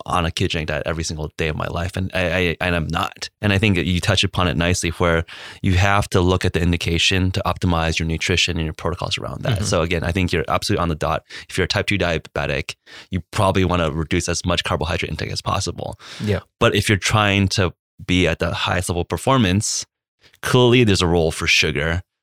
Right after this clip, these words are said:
Speaker 1: for the anaerobic push at the end of a race or during a race.
Speaker 2: Yep.
Speaker 1: So I wanted to touch upon what you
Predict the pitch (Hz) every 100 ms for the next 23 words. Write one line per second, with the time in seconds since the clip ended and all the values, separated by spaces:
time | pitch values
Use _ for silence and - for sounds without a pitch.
0 | _ - 92 87 87 85 80 82 - -
1 | 80 - - 80 - 78 73 67 69 -
2 | 76 82 65 55 53 - - - 123 92
3 | - - - _ _ _ - 127 113 139
4 | 131 - 120 117 - 101 98 98